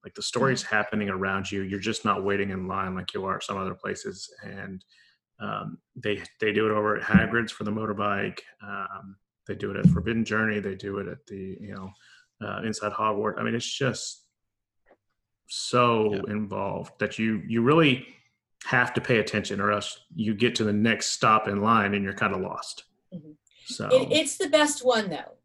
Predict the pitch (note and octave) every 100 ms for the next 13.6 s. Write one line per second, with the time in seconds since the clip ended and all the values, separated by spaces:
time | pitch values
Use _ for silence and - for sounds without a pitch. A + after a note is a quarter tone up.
0 | _ A3 G#3+ - G#3 A#3 - A3+ F#3+ A#3
1 | A#3 B3+ - - - G#3+ A3 A3 A3 A3
2 | - - G#3+ G3+ G#3+ - _ _ _ _
3 | G3+ A3 - A#3+ A3+ A3 A3 G#3+ G3+ F3+
4 | G3 G3 G3+ A3 G#3 F#3+ - F#3+ F3 F3
5 | E3+ F#3 E3+ E3 E3 F3 D#3+ D#3 D3+ -
6 | D3 - - - _ E3 E3+ D#3+ D#3 -
7 | - - _ G3 A3+ G#3+ G3+ F#3+ F#3+ F#3
8 | F3 E3 D#3+ D#3+ - _ _ _ G3 G3
9 | F#3 F3+ - F#3 F3+ F3+ F3+ D#3 D#3 -
10 | E3+ D#3+ E3 F#3 G3+ G3+ F#3 F3+ F#3 F3
11 | E3+ D#3+ - F3 E3+ D#3+ - F#3 C#3+ -
12 | - _ _ _ _ _ _ - A#2+ -
13 | - B2 A2 F3 D#3+